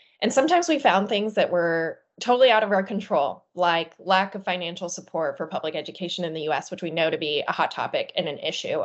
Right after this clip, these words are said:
across the U S, not just in the Miami-Dade region, but also sometimes we found some things that were addressable and in our control. Things like you mentioned, exposing teachers to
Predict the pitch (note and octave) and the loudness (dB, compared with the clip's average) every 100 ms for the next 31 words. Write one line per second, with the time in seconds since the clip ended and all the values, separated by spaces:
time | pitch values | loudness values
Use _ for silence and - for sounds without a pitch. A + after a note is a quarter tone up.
0 | - F#3+ F3+ E3+ - C3 G#2+ G3 A#2 - | -4 0 2 2 -4 -2 -2 -2 -8 -6
1 | E3+ - F3 D3 F3 - - - - F#3 | -6 -4 -2 -2 -4 -12 -20 -10 0 2
2 | E3 D#3+ D#3+ D#3 D3 C#3+ C#3 E3 D3+ D#3+ | 4 2 0 -2 -4 -4 -8 -6 -8 -2
3 | E3+ - - C4+ C#4 D#3+ C3+ F3+ - G#3+ | 0 0 4 2 2 0 0 -2 -4 -4
4 | G#3+ F#3+ F#3 F3 D#3+ D#3 F3 E3 D3+ D#3+ | -2 -2 -2 -2 0 0 -4 -4 -4 -4
5 | D#3 - C3+ C3 D#3+ E3+ F#3 C3 B2 F2 | -4 0 -2 2 0 0 -2 -2 0 0
6 | D3 B2+ - - - D2 F2+ - - _ | -2 -4 -6 -16 -6 -4 -4 -8 -20 _
7 | - - - F#3+ G3 F#3+ F3+ D#3+ D#3+ G#3 | -20 -20 2 4 6 6 6 6 2 -4
8 | A3 D3+ - - - F#3 - - F3 - | 0 0 -2 -8 -8 -12 -12 -8 -8 -2
9 | F3 E3 F3 D#3+ D#3 E3 D#3+ D#3 D#3+ D#3 | 2 2 2 -2 -4 -6 -6 -4 -4 -4
10 | - D#3 D3+ D3+ | -6 -4 -2 -2